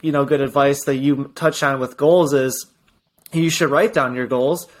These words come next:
but then, you know, try to build out a plan and make tweaks along the way, because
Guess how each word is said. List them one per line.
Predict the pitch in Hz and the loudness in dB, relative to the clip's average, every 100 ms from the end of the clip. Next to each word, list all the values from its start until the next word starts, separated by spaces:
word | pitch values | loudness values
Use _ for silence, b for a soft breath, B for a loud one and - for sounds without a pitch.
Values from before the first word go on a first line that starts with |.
| b b | b b
but | 160 | 0
then, | 160 165 165 160 160 | 2 2 2 0 -4
you | 160 | -2
know, | 151 156 | 2 2
try | - 147 | 0 -2
to | 160 | -2
build | 147 151 151 | 2 2 4
out | 147 | 2
a | 143 | 0
plan | - 135 139 165 | -2 0 0 0
and | 143 143 139 | -2 -4 -2
make | 147 147 | -2 0
tweaks | - 147 - | -2 -4 -4
along | 147 143 135 | -4 -4 -2
the | 131 | 0
way, | 156 139 | 2 0
because | 123 123 131 127 120 | -2 -2 -2 -2 -4